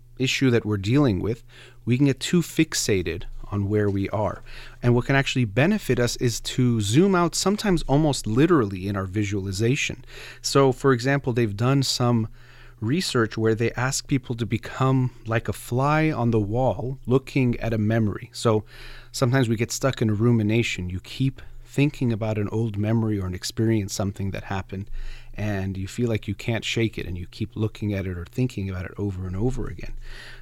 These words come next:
Something that you can do that will be helpful at times is to imagine you're like a fly on the wall watching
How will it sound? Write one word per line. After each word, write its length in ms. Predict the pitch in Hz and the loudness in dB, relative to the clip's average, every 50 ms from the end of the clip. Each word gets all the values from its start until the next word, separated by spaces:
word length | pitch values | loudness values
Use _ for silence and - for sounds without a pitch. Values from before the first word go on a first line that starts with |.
| - | -10
Something 380 | - - 175 175 175 180 175 156 | -2 2 2 4 4 4 4 4
that 100 | 151 135 | 4 4
you 140 | 131 127 117 | 2 2 2
can 120 | 123 120 | 2 0
do 200 | 110 120 123 120 | 2 2 2 2
that 180 | 110 - - - | 0 -2 -4 -4
will 300 | 113 104 98 95 - - - - | -4 -4 -4 -4 -6 -10 -8 -4
be 80 | 101 | -4
helpful 580 | 95 - - - 143 151 175 - - 127 117 101 | -4 -4 -2 -4 -4 -4 -4 -6 -4 -2 -2 -2
at 100 | 92 - | -2 -4
times 420 | - - - 98 104 107 120 - | -6 -8 -6 -4 -4 -4 -6 -4
is 240 | - 95 92 - - | -6 -6 -6 -6 -8
to 340 | - - - 104 101 95 - - - - - - - | -10 -6 -4 -4 -4 -4 -6 -10 -16 -20 -20 -16 -6
imagine 460 | - 110 117 127 135 147 147 147 143 135 | -2 0 0 2 2 0 0 0 2 2
you're 160 | 120 117 117 | 2 4 2
like 200 | 113 110 - - | 2 0 0 -2
a 60 | 110 | -6
fly 480 | - - - - 117 123 131 135 139 139 | -8 -8 -8 -4 -2 -2 0 0 0 0
on 140 | 123 120 | 2 0
the 100 | 110 104 | 0 0
wall 300 | 98 104 110 113 113 107 | -2 -2 0 0 0 -2
watching 680 | 98 92 104 120 143 147 - - - - 92 85 87 | -2 -4 -4 -4 -4 -4 -4 -4 -4 -4 -4 -4 -6